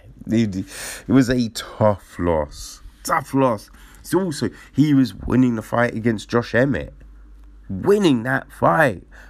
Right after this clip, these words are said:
but got caught in the third round. You know, so there's been some tough, tough rolls of the dice there for, um, you know,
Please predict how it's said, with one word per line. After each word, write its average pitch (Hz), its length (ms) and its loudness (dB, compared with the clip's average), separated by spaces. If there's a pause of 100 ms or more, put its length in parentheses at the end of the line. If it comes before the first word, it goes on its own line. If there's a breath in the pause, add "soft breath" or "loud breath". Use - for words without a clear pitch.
(120 loud breath)
but 120 120 2
got 113 240 -2 (120)
caught - 560 0 (440 soft breath)
in 104 180 0
the 98 60 -2
third 95 360 0
round. 80 560 -2 (760 soft breath)
You 85 80 0
know, 98 180 4
so 107 360 0 (1040 loud breath)
there's 147 200 2
been 175 240 0
some 143 220 -2
tough, - 680 -4
tough - 600 -8
rolls 135 380 0
of 117 120 -6
the 113 80 -4
dice 139 500 -4
there 92 280 -4
for, 92 680 -4
um, 90 320 -6 (1200 loud breath)
you 104 180 0
know, 87 300 -2